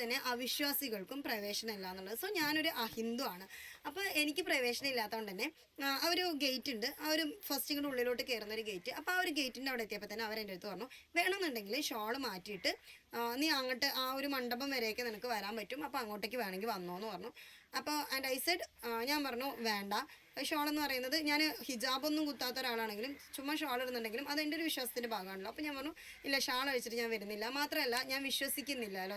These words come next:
ദൈവത്തിൽ, പിന്നെ ഇപ്പം ഞാൻ അങ്ങനെ അങ്ങോട്ടേക്ക് വരുന്നില്ല, ഞാനിവിടെ വെയിറ്റ് ചെയ്യാമെന്ന്" പറഞ്ഞു. അപ്പോൾ ഞാനവിടെ ഒറ്റയ്ക്കാണ് നിൽക്കുന്നുണ്ടായിരുന്നത്. അപ്പോൾ എൻ്റെ അടുത്ത് ആ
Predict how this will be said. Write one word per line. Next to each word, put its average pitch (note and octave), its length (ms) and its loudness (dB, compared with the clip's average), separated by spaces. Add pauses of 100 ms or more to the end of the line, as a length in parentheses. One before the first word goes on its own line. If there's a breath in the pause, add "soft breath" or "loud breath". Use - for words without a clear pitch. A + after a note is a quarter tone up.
ദൈവത്തിൽ, F#3+ 320 -6 (100)
പിന്നെ B3 140 -2
ഇപ്പം B3 180 -6
ഞാൻ A3 80 -2 (100)
അങ്ങനെ G3+ 200 -4
അങ്ങോട്ടേക്ക് G3+ 380 -6
വരുന്നില്ല, F#3+ 340 -4 (420 loud breath)
ഞാനിവിടെ D#4 320 4
വെയിറ്റ് A3 180 2
ചെയ്യാമെന്ന്" G3+ 220 -2
പറഞ്ഞു. G3 140 -6
അപ്പോൾ E4 120 4
ഞാനവിടെ D#4+ 260 4
ഒറ്റയ്ക്കാണ് C4+ 540 2
നിൽക്കുന്നുണ്ടായിരുന്നത്. F3 600 -4 (320 loud breath)
അപ്പോൾ F#4 200 4
എൻ്റെ C4+ 220 2
അടുത്ത് C4 200 0 (160)
ആ - 20 4